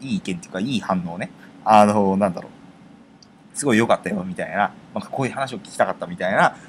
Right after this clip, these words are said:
なんかそういう時もあるんですけど、もう悪い時すごい悪いですから、まあ、リスキーなんですね。で、もちろんこのダベリペースで喋ってるわけじゃないんですけど、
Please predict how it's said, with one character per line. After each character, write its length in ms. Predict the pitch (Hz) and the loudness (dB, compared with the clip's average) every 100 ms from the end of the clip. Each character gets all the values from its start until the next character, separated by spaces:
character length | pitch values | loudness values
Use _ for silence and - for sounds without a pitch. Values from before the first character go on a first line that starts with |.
| - | -6
な 80 | 208 | -4
ん 20 | |
か 80 | - | -2
そ 160 | 214 | 0
う 60 | 247 | 2
い 80 | 247 | 2
う 80 | 240 | 0
時 240 | 233 - | -4 -2
も 80 | 113 | -4
あ 40 | |
る 60 | 95 | -4
ん 20 | |
で 40 | - | -8
す 80 | |
け 60 | - | -10
ど、 140 | 107 | -8
も 180 | 92 98 | -4 -4
う 60 | 95 87 90 | -4 -6 -4
悪 240 | 107 202 | 0 0
い 40 | 262 | 0
時 160 | - | -4
す 120 | - | -4
ご 100 | 135 | 0
い 40 | 208 | 4
悪 200 | 101 98 | 2 0
い 40 | |
で 80 | 87 | -8
す 60 | - | -6
か 100 | 95 | -4
ら、 200 | 107 - - - - | -4 -8 -20 -20 -6
ま 80 | 185 | -2
あ、 20 | |
リ 140 | 147 170 | -2 -6
ス 140 | - | -12
キ 100 | - | -16
ー 60 | - | -20
な 80 | - | -20
ん 60 | |
で 60 | - | -18
す 80 | 120 | -14
ね。 220 | 127 131 - - - | -12 -14 -20 -20 -10
で、 140 | 151 143 | -6 -4
も 180 | 123 | -4
ち 80 | 127 | 0
ろ 60 | 233 | 0
ん 60 | |
こ 120 | - 151 | 0 -6
の 140 | 139 | -2
ダ 160 | 110 147 | 0 2
ベ 100 | 214 | 2
リ 120 | 214 | 0
ペ 120 | - | 0
ー 80 | 185 | -2
ス 80 | - | -4
で 100 | - | -4
喋 260 | 113 117 | -4 -4
っ 20 | |
て 80 | 110 | -4
る 60 | 98 | -4
わ 80 | 95 | -4
け 80 | |
じ 60 | 90 | -2
ゃ 40 | |
な 80 | 98 | -2
い 80 | 113 | -2
ん 40 | |
で 80 | 82 | -6
す 80 | - | -12
け 80 | 90 | -6
ど、 240 | 127 101 | -4 -4